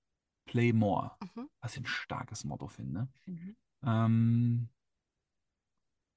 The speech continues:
Speaker 1: ich finde, „Work less, play more“ lässt sich auch wirklich übertragen auf dem Weg der Veränderung. Also
Speaker 2: Ja.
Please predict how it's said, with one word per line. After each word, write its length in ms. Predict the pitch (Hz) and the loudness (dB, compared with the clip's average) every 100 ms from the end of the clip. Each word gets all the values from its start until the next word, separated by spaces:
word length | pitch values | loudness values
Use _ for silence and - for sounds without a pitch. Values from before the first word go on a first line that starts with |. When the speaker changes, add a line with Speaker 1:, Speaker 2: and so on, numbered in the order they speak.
| _ | _
Speaker 1:
ich 140 | 123 | -4
finde, 220 | - 170 135 | 0 2 4
„Work 200 | 123 120 | 4 2
less, 160 | 147 | 0
play 220 | - 139 | 0 4
more“ 380 | 120 110 143 165 - _ _ _ _ _ _ | 6 6 2 0 -6 _ _ _ _ _ _
lässt 200 | 110 127 | -4 -2
sich 180 | 147 - | -4 -4
auch 120 | 113 | -4
wirklich 240 | 120 151 - | -4 -6 -6
übertragen 680 | 123 104 - 104 104 107 - _ | -6 -6 -4 -2 -2 -4 -10 _
auf 320 | - 107 127 | -8 -8 -8
dem 300 | - 107 101 | -6 -2 -2
Weg 220 | 113 131 - | 0 -2 -2
der 120 | 107 | -4
Veränderung. 580 | - 107 135 104 92 76 | -4 0 2 2 -2 -4
Also 360 | 92 92 - | -6 -6 -8
Speaker 2:
Ja. 100 | 202 | -10